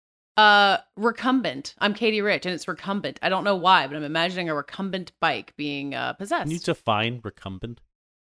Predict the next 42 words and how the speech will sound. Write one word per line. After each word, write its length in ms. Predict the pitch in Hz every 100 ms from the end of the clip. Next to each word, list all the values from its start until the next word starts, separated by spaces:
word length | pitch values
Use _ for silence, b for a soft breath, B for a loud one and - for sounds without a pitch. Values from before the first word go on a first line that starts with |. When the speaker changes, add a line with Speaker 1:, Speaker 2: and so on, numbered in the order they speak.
| _ _
Speaker 1:
Uh, 320 | - 254 247 254
like, 180 | 311 320
laying 300 | 302 330 330
back. 360 | 359 - - - _
Like 180 | 226 226
a 40 |
recumbent 460 | 233 226 269 247 -
bike 220 | 240 208
where 80 | 185
you're, 140 | 175 175
like, 160 | 160
sitting, 500 | - 190 185 175 170 156 _ _ _
like, 140 | 175 - _ -
you, 120 | 196
you 180 | 208 202
are 140 | 196
recumbent 500 | 190 - 220 208 202
on 120 | 180
the 60 | 165
couch. 520 | - 147 - - - _ _ _ _ _ -
Speaker 2:
Not 160 | 135 175
a 20 |
word 200 | 160 156
Speaker 1:
I 20 |
Speaker 2:
I 40 |
Speaker 1:
really 160 | 262 262
Speaker 2:
get 60 | 117
to 40 |
use 160 | 117 90
a 60 |
lot. 200 | 73 - _ _ _ _ -
Speaker 1:
See? 340 | 190 196 427 277
This 200 | 202 196
is 100 | 190
why 220 | 190 190
it's, 200 | 190 196
like, 140 | 208 196
it's 200 | 202 190
due 220 | 175 220
for 160 | - 254
a 60 |
comeback. 500 | 240 285 359 131 -